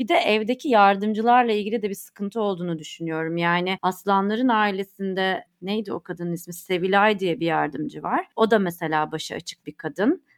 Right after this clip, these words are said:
Tamam, olabilir ama yani olmaya da bilirdi belki. Bilemiyorum. Yine Ünalların da mutfağında falan gördüğümüz bir iki başörtülü kadın var. Yani eve sürekli yardıma gelen insanlar belli ki bunlar ve biz bunların hayatları, dertleri, şu-,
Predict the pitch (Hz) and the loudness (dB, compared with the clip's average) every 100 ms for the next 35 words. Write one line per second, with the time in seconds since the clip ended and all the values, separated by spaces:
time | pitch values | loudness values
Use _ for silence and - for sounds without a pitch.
0 | _ 302 214 185 - 196 196 170 147 269 | _ 0 2 2 0 0 0 -2 -2 -4
1 | - - 196 208 196 185 180 180 - 214 | -6 -8 -2 0 0 2 0 -2 -2 2
2 | 285 214 - 143 151 151 143 - 143 135 | 4 2 0 -4 -6 -8 -10 -10 -8 -8
3 | - - 156 233 _ 175 170 156 143 - | -10 -8 -10 -10 _ -2 0 0 -2 0
4 | 254 403 - 226 240 240 214 220 214 214 | 0 0 -4 0 2 0 0 2 2 2
5 | 220 247 247 214 - 202 - 190 190 190 | 0 0 2 2 0 -6 -2 -2 0 -4
6 | 196 196 185 190 185 185 185 170 170 190 | -6 -4 -2 -2 -4 -4 -6 -4 -4 -4
7 | - 196 185 - 196 185 185 175 190 180 | -4 -4 -4 -2 0 -2 -4 -8 -6 -2
8 | 196 165 208 254 170 170 175 180 190 - | 0 2 2 4 4 2 0 0 -2 -4
9 | 196 190 - 175 170 165 165 170 170 170 | -4 -4 -2 0 2 2 0 -2 -2 -2
10 | 196 170 165 160 156 156 - 180 175 165 | -2 -2 -2 0 -2 -4 -6 -8 -2 0
11 | 165 156 160 160 - - 165 196 285 220 | 2 0 0 -2 -4 -8 -6 0 0 0
12 | 185 208 175 220 214 214 269 294 190 196 | -4 -6 -2 0 2 4 2 2 -2 0
13 | 196 - 190 202 208 170 175 170 - - | 0 -2 -6 -4 -4 0 2 2 -2 -6
14 | 190 208 - | -4 -2 -6